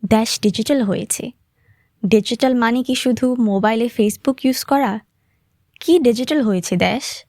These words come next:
যদি একটা দেশের প্রাইম মিনিস্টার বলে ভিসা সহজ করা হয়েছে, ট্রিটমেন্টের জন্য বিদেশ যান, তাহলে দেশের কতটুকু প্রোগ্রেস হলো?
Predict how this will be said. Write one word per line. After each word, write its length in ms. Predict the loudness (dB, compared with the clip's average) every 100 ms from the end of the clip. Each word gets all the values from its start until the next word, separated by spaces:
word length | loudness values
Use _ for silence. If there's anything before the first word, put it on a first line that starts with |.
| _ _ _ _ _ _
যদি 200 | 0 0 2
একটা 280 | 0 0 0
দেশের 340 | 2 2 0 -2
প্রাইম 260 | 0 2
মিনিস্টার 420 | 2 0 -2 -2 0
বলে 320 | 0 0 -2 -4 _ _ _ _
ভিসা 440 | 0 0 2 2 0 -2 _ _
সহজ 360 | -8 -2 -2 -2
করা 200 | 0 0 0
হয়েছে, 400 | -4 -8 -12 -16 -20 _ _ _ _
ট্রিটমেন্টের 520 | -2 -2 0 0 2 0
জন্য 240 | 0 0 0 -2 -8 _ -6
বিদেশ 340 | 0 2 2 -2 -6
যান, 180 | -6 -6 -12 _ _ _ _
তাহলে 340 | 0 2 2 0
দেশের 460 | 0 -2 0 0 -2 _ _ _ -4
কতটুকু 440 | 0 0 0 0 0
প্রোগ্রেস 500 | 0 0 0 -4 -4
হলো? 240 | -4 -4